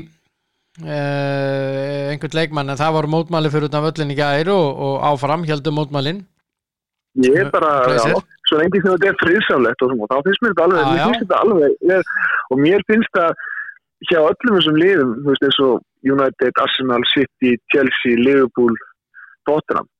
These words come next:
Speaker 1: Mhm.
Speaker 2: Þú veist, áhorfendur eiga að mótmæla þessu. Það er
Speaker 1: Mhm.
Speaker 2: einhverjir gæjar sem að hafa ekkert vit á fótbolta, eru bara að hugsa um peningahliðina, til að, sem koma hérna og frá Bandaríkjunum,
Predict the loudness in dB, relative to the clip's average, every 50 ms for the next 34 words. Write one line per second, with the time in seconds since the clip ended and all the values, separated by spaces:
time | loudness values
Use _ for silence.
0 | _ _ _ -14 -12 -10 -8 -4 -2 0 2 2 4 4 4 2 2 2 2 4
1 | 4 4 2 2 2 2 2 2 0 -2 -2 -2 -2 -4 -6 -6 -6 -10 -16 -20
2 | _ _ _ _ _ _ _ -10 -6 -4 -2 0 0 0 0 -2 -2 0 0 0
3 | 2 2 2 0 -2 -4 -8 _ -20 -20 -20 -18 -18 -20 -14 _ -4 -2 0 2
4 | 2 2 2 2 2 2 2 2 2 2 0 -2 -2 -2 -2 -2 -2 -2 0 0
5 | 2 2 2 0 -2 -2 0 0 0 0 -2 _ -18 -18 _ _ -8 -8 -8 -8
6 | _ _ -2 0 0 -2 _ 0 0 2 2 2 2 2 2 0 0 0 -2 0
7 | 0 0 2 2 2 2 0 0 -2 -2 -2 -4 -8 -10 -12 -14 -12 -12 -12 -12
8 | -12 -14 -16 -12 _ -2 -2 0 0 0 -2 -2 -4 -2 0 0 2 4 4 2
9 | 2 2 2 0 0 0 -2 -2 -2 -2 -2 0 0 0 0 0 0 -2 -2 -4
10 | -6 -8 -12